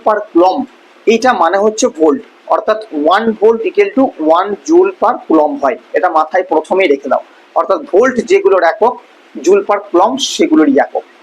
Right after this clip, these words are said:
এবার এখানে দেখো তড়িৎ ক্ষমতা হবে না, কারণ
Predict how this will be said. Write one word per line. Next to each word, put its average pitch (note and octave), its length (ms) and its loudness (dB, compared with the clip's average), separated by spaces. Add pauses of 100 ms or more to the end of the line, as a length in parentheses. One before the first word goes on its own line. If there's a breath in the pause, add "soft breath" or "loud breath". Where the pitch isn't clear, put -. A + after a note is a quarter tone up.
(720)
এবার A3 200 4
এখানে B3 200 0
দেখো A#3+ 180 0
তড়িৎ G#3+ 300 -2
ক্ষমতা A3+ 400 2
হবে D3 160 0
না, A#2+ 100 -6 (300)
কারণ G#3 280 -2